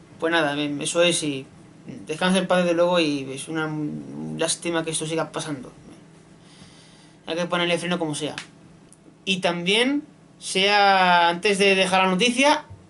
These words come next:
hay también una imagen que se ha visto por las redes sociales, esta imagen que ha puesto en el programa Hoy en Día,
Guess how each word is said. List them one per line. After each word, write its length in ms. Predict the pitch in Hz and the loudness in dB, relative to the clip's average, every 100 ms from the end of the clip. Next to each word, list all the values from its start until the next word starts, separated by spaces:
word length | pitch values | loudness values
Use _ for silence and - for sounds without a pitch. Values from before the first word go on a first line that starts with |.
| - | 0
hay 360 | 196 202 214 | 2 4 2
también 480 | 185 190 185 214 233 196 | 0 0 2 2 2 0
una 220 | 190 185 | 2 2
imagen 600 | 175 208 214 240 285 311 - - - - - | 2 2 2 2 2 0 -4 -20 -20 -20 -10
que 800 | 170 175 175 170 170 170 165 160 | -2 0 4 4 6 6 6 4
se 120 | 156 175 | 2 4
ha 220 | 175 170 | 4 4
visto 600 | 165 160 202 202 214 185 | 0 -4 -2 0 0 2
por 120 | 175 | 2
las 120 | 165 | 4
redes 320 | 170 175 175 | 2 2 0
sociales, 540 | - 156 196 208 247 - | -2 -2 2 4 4 2
esta 180 | - 170 | -2 0
imagen 420 | 180 175 180 175 - - - | 0 0 -2 -4 -10 -20 -6
que 120 | 165 | 0
ha 100 | 165 | 0
puesto 260 | 175 175 185 | 0 -2 -2
en 100 | 175 | -2
el 100 | 165 | 0
programa 400 | 170 170 175 170 | 4 4 6 4
Hoy 100 | 165 | 4
en 120 | 165 | 2
Día, 440 | 175 214 226 277 | 4 4 6 4